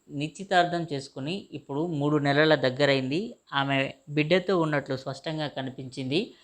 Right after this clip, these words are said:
అది జోసెఫ్ నుండి దాచబడలేదు. వర్జిన్ యొద్దకు స్వేచ్ఛగా వెళ్ళడం వల్ల ఒకరి వివాహం చేసుకున్నట్లు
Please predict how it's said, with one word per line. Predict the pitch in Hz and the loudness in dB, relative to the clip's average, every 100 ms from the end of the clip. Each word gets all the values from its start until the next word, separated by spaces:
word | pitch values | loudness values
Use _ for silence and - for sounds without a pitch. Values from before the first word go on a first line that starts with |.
| _ - | _ -2
అది | 135 135 131 | 0 2 2
జోసెఫ్ | 160 160 190 160 | -2 0 -4 -4
నుండి | 147 135 160 262 233 _ - | -6 -2 -2 -4 -10 _ -2
దాచబడలేదు. | 139 139 147 143 135 135 131 123 - _ _ _ - | 2 2 0 -2 0 0 0 -2 -8 _ _ _ -4
వర్జిన్ | 139 143 196 180 | -2 0 0 0
యొద్దకు | 156 143 139 180 | -2 -2 -4 -6
స్వేచ్ఛగా | 185 156 151 160 147 147 202 - _ 151 | -6 -4 -2 -2 0 0 0 -4 _ -2
వెళ్ళడం | 139 151 156 147 | 2 2 2 -2
వల్ల | 135 147 | -2 0
ఒకరి | 185 143 127 135 131 | -2 -4 -6 -4 -4
వివాహం | 123 131 170 170 175 160 | -6 -2 0 0 -2 -8
చేసుకున్నట్లు | 135 131 - 135 127 139 214 | -10 -12 -10 -8 -6 -4 -4